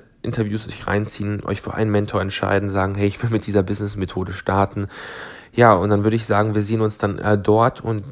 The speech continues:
wenn ihr neu auf diesem Podcast seid, auf dem Marketing Machine Radio Podcast, dann abonniert einfach den Podcast und teilt diese Episode mit einem Freund, der vielleicht in derselben Situation ist wie ich damals und vielleicht einfach einen Mentor braucht, ja. Vielleicht braucht er einfach diesen,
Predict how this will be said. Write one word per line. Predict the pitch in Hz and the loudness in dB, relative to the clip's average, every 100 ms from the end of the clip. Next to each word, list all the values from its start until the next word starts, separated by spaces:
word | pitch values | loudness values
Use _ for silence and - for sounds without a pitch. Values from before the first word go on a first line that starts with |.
| - | 0
wenn | 113 | 2
ihr | 131 | 4
neu | 123 120 | 6 4
auf | 131 | 4
diesem | 117 113 | 0 -2
Podcast | - 113 - 107 107 - | 0 0 2 -2 0 -2
seid, | 92 85 - - - - - _ | -2 -4 -10 -16 -16 -20 -20 _
auf | - | -2
dem | - | 4
Marketing | 113 117 - 120 110 | 8 6 4 0 0
Machine | 107 113 107 | 2 0 4
Radio | 104 107 107 | 4 6 2
Podcast, | - 98 - - 95 - 101 | 2 -4 -6 -8 -8 -6 -8
dann | - | -2
abonniert | - 107 117 120 135 | 0 2 2 2 0
einfach | - 101 110 - | 0 -4 -4 -6
den | 95 98 | -6 -4
Podcast | 117 - - 117 - | -4 -4 -4 -4 -2
und | 107 | -6
teilt | - 135 156 156 | 0 6 6 6
diese | 131 110 | 0 0
Episode | 123 117 117 117 | -2 0 0 0
mit | 107 101 - - - | -2 -4 -10 -20 -12
einem | - 110 104 | -2 0 0
Freund, | - 101 107 113 | -2 2 2 4
der | 110 101 - - | 2 2 -2 -10
vielleicht | - 101 113 | -2 -2 0
in | 110 | 0
derselben | 104 107 131 | 4 6 6
Situation | 127 117 110 - 117 117 | 4 2 2 2 0 0
ist | - | 0
wie | 110 107 | 0 0
ich | 135 | 0
damals | 110 107 117 139 - - - - - - - | 2 4 6 4 2 -10 -16 -14 -14 -14 -8
und | 113 | 2
vielleicht | - 165 - | 6 6 4
einfach | 120 117 | 0 2
einen | 123 | 4
Mentor | 117 120 - 107 | 4 4 2 0
braucht, | 110 92 95 - - | 6 8 8 4 0
ja. | 92 104 | 2 2
Vielleicht | - - 113 | 2 -2 -2
braucht | - 110 127 - | 0 0 2 0
er | |
einfach | 101 113 117 | 0 -2 -4
diesen, | 113 110 104 | -4 -4 -6